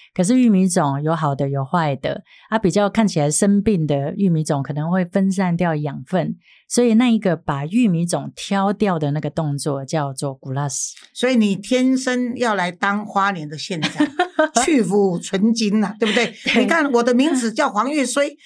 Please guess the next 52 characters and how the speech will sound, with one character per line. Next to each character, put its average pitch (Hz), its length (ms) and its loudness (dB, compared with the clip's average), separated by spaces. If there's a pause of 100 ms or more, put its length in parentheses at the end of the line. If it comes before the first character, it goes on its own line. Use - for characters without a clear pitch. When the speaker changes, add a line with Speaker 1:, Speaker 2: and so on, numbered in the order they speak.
(200)
Speaker 2:
大 202 120 2
家 226 40 0 (160)
都 226 80 0
说 277 100 0
你 294 80 -4
改 277 220 0
名 226 200 4
啊， 175 160 -4 (240)
那 269 80 -2
个 311 100 -2
衰 330 340 0
呢 294 180 2
越 285 180 2
来 208 140 0
越 269 160 0
衰， 247 240 0
我 180 100 -2
说 196 120 -4
错 202 360 0
了， 151 120 -10 (240)
Speaker 1:
<laughs> - 260 -20
Speaker 2:
越 277 240 4
过 233 240 0
了 190 120 0
衰， 202 400 -2 (140)
那 175 120 -4
没 156 140 -4
衰 180 280 -2
啊， 190 240 -8
哦， 175 100 -8
Speaker 1:
对。 170 100 0
Speaker 2:
所 269 80 4
以 269 120 2
你 226 80 4
要 285 180 2
有 208 100 2 (140)
对 294 140 0
你 202 140 0
的， 202 120 -2 (140)
Speaker 1:
<laughs> - 160 -20
Speaker 2:
对 320 100 0
你 214 160 2
的 - 80 0
名 240 180 2
字 185 140 -8
要 220 160 0
有 147 80 -12
信 185 260 -8
心， 185 280 -6
Speaker 1:
对。 165 140 -6
Speaker 2:
哦。 - 20 0
Speaker 1:
对。 156 160 -4